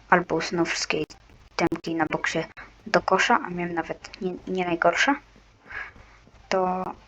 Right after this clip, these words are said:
albo przerzuci sobie na swoje konto.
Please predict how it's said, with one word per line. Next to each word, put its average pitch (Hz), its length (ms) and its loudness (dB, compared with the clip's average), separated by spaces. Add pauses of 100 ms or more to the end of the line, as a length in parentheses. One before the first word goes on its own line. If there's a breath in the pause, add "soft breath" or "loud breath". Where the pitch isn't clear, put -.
(640)
albo 190 260 2
przerzuci 185 420 -2
sobie 175 260 0
na 170 60 0
swoje 165 260 0
konto. 160 360 -2